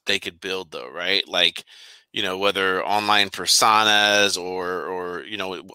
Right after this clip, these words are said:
the day of age of tech, of, like, the database that could be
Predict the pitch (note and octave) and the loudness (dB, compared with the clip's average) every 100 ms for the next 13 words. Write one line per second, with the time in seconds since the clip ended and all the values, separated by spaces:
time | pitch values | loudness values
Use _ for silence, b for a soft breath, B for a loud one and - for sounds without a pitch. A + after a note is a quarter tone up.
0 | - F#2+ F#2+ G#2 G2 G2 F2+ - - G#2 | -18 -6 0 2 2 0 -2 -4 0 2
1 | G2 - F2 F2+ E2+ - B B _ F#2+ | 0 -2 -4 0 0 -4 B B _ -4
2 | F2 - G2+ B2+ A#2+ F#2 G2 F#2+ - F#2 | 0 0 4 4 2 2 0 2 -2 -6
3 | F#2 D#2+ E2+ | -14 -16 -20